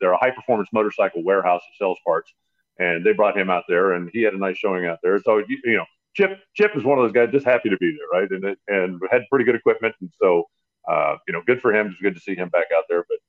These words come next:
now we'll, uh, look forward to seeing when we get back on the East Coast, and, uh, hopefully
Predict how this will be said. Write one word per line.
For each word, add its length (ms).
now 160
we'll, 240
uh, 260
look 160
forward 260
to 60
seeing 340
when 140
we 60
get 160
back 240
on 60
the 60
East 240
Coast, 320
and, 240
uh, 200
hopefully 400